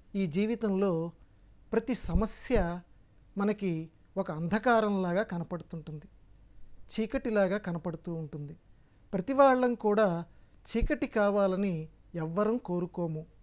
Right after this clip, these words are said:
ప్రతి వాళ్ళకి వెలుగు కావాలి. ఆ వెలుగుని ప్రతివాడికి మనం అందచేయాలని, మనం కూడా వెలుగులోనే బతకాలని కోరుకునేటువంటి పండగ దీపావళి. దీప ఆవళి,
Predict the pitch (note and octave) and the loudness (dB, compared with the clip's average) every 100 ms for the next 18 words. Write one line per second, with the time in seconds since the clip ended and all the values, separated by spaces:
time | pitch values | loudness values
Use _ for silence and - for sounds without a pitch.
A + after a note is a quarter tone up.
0 | - - E3+ - G3+ G3 F#3+ F#3 G#3 E3+ | -20 -12 -8 0 2 4 2 0 -2 -4
1 | D#3 - - - D3+ F3 A3 B3+ F#3 E3 | -6 -12 -18 -6 -2 0 0 -2 -2 -2
2 | E3 D#3+ D#3 - - - - - F3+ F3 | -2 -4 -10 -12 -12 -12 -20 -14 -4 -2
3 | D#3+ F3+ B3+ D4+ D4 C4+ F#3+ F#3+ - - | 2 4 4 4 4 4 2 0 -10 -20
4 | - - - - - - - A3 - B3+ | -20 -20 -20 -20 -20 -20 -8 -6 -2 2
5 | C4 B3+ B3 B3+ C4 A3+ G#3+ F3 F3+ A3 | 4 4 2 0 0 2 0 0 0 0
6 | A3+ G#3+ G#3+ G#3+ G#3+ C4 - - - E3+ | 2 2 4 4 2 0 -6 -20 -8 0
7 | F#3+ D4 D4+ D4 C#4+ C#4 G#3 A3 B3 C4+ | 2 2 4 8 10 10 8 4 4 6
8 | C#4 C4+ G#3+ G#3 G#3 A3 G#3 G3+ G3 E3 | 8 6 2 0 2 2 4 2 0 -2
9 | - - - - G#3 C#4 B3 A3+ G#3+ G#3 | -8 -20 -12 4 6 6 2 2 2 2
10 | F#3+ F#3 G3+ D#3+ D3+ - - E3+ F#3 G#3 | -2 -2 -2 -2 -6 -14 -6 -2 2 2
11 | F3+ E3 - - - D3 A3+ C#4 - F3 | 2 -2 -10 -20 -12 -2 0 0 -2 -2
12 | E3+ D#3 D#3+ E3+ - - - - - - | -2 -4 -6 -10 -18 -20 -20 -20 -20 -20
13 | - - C3+ G#3 A#3+ - D#4 - - - | -20 -16 -2 0 0 0 -2 -2 -20 -20
14 | - - - E3+ G#3 A3+ A3 A3 | -20 -20 -8 2 6 6 6 4